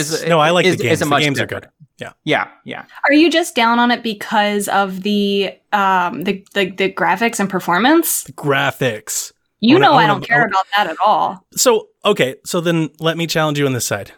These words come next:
Speaker 2: Uh, we'll, we'll do, like, a, a sandwich here. We'll have, like, a little, uh, <laughs> Assassin's Creed Oreo moment. So you say you don't care about the graphics at all. So, like, the aliasing and the edging and the environment and, like, the lighting. So when I was playing Black Flag, like, the first,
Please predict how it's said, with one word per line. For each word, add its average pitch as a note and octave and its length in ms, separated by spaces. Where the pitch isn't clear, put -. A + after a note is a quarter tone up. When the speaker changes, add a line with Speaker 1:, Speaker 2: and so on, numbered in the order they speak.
Speaker 2:
Uh, B2+ 400
we'll, D3 200
we'll D#3 100
do, D#3 160
like, C#3 180
a, B2+ 180
a A#2 80
sandwich B2 400
here. A2+ 100
We'll A#2 80
have, A#2+ 100
like, A#2+ 160
a B2+ 80
little, A#2+ 480
uh, B2+ 260
<laughs> - 40
Assassin's C3 480
Creed C#3 220
Oreo B2+ 540
moment. A2+ 300
So C#3+ 500
you D#3 200
say A#3+ 120
you A3 140
don't D#3 300
care E3 140
about D3 120
the C3+ 80
graphics B2+ 580
at B2 180
all. B2 400
So, D3+ 160
like, C#3+ 220
the D3+ 180
aliasing G#3+ 720
and D3+ 140
the - 140
edging F#3+ 340
and F3+ 80
the E3+ 60
environment D#3+ 460
and, D3 100
like, C#3+ 140
the C#3 80
lighting. F#3 560
So F3+ 180
when E3 140
I A3+ 120
was D4 160
playing E3 460
Black C#3+ 240
Flag, B2 300
like, A2 140
the A#2+ 100
first, - 640